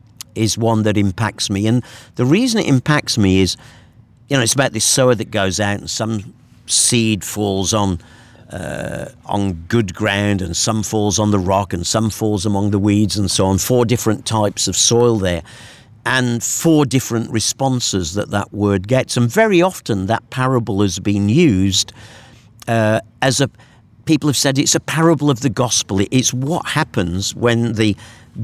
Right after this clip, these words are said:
gospel is preached, you know, and it might land on the path, or it might land on rocky places, or it might land where there's only very thin soil, or it might land in good soil.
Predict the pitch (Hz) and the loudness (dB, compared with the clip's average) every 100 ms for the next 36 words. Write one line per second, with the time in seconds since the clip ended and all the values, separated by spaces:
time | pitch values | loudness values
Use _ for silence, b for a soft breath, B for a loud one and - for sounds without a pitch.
0 | 101 143 135 - - 98 87 - B B | -2 -2 0 -2 -2 -2 -4 -6 B B
1 | B B 113 110 - - 139 73 - - | B B 0 0 -2 0 0 0 -8 -6
2 | 113 104 101 104 90 - 98 - 110 117 | -2 0 2 2 0 -2 -4 0 2 2
3 | - 107 107 107 98 104 104 101 b b | 0 -2 -2 -2 0 0 0 -2 b b
4 | b 120 120 - 95 104 113 - 92 90 | b -6 -4 -4 -2 -2 -2 -2 0 0
5 | - 98 104 110 - 98 110 110 104 107 | -2 0 0 -2 -6 -4 -2 0 0 0
6 | 110 107 92 - - 95 - 98 101 104 | 0 -2 -2 -4 -2 -2 -2 0 0 0
7 | 127 92 90 90 85 101 110 - 117 113 | -2 -2 -2 -4 -4 -2 -2 -2 0 0
8 | 113 101 110 110 110 117 101 101 113 101 | 0 0 2 2 2 0 0 2 2 2
9 | - 101 104 - 120 110 107 - 95 98 | 0 0 0 0 0 2 2 2 2 4
10 | 107 98 95 101 117 135 120 120 120 120 | 4 4 2 0 -2 0 0 2 2 2
11 | 101 123 101 - 95 101 | 2 0 0 0 2 2